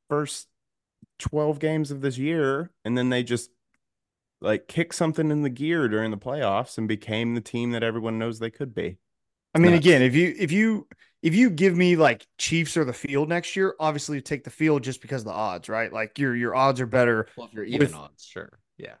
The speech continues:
Speaker 2: Yeah, it, for
Speaker 3: Yeah.
Speaker 2: even odds, yes.
Speaker 3: Mm-hmm.
Speaker 2: So, like, I'd, I'd take the, I'd take the field, but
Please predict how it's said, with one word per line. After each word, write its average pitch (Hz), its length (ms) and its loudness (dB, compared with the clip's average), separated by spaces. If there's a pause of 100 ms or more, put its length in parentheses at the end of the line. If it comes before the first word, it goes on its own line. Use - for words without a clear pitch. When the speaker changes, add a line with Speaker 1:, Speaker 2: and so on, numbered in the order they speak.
(400)
Speaker 2:
Yeah, 131 440 0
it, 151 240 2
for 143 120 0
Speaker 3:
Yeah. 123 80 -2
Speaker 2:
even 107 140 -10
odds, 76 220 -16
yes. - 240 -6 (180)
Speaker 3:
Mm-hmm. 120 100 -16
Speaker 2:
So, 160 140 6
like, 139 180 6
I'd, 147 200 4
I'd 165 240 2
take 170 220 2
the, 127 340 0
I'd 156 140 0
take 139 160 0
the 127 80 -6
field, 175 340 4
but 135 240 -2